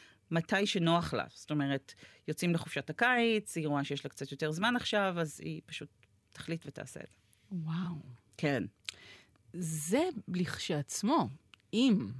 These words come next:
Speaker 2: אבותינו הקדמוניים, אה, הכירו משהו, על ה-, <laughs> היה להם איזשהו ידע אנטומי, אה, על נחשים או נחשות, זה מסביר דבר או שניים על הקשר בין האישה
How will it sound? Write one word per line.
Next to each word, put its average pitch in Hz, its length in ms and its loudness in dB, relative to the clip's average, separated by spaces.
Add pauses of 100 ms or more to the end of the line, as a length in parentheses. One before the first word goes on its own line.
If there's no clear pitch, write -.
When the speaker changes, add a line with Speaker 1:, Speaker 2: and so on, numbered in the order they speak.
(120)
Speaker 2:
אבותינו 190 480 2
הקדמוניים, 170 840 4
אה, 175 60 6 (600)
הכירו 214 520 2 (280)
משהו, 170 520 0 (500)
על 180 180 0
ה-, 175 100 6 (260)
<laughs> - 140 -10
היה 208 140 6
להם 285 180 6
איזשהו 226 300 4
ידע 208 300 6
אנטומי, 180 640 2
אה, 156 180 -8
על 165 80 -8
נחשים 170 520 -2
או 175 60 2
נחשות, - 640 2 (380)
זה 180 80 2
מסביר 180 460 4
דבר 185 120 4
או 196 120 4
שניים 269 360 4
על 160 80 2
הקשר 165 520 2
בין 151 280 2 (100)
האישה 160 600 0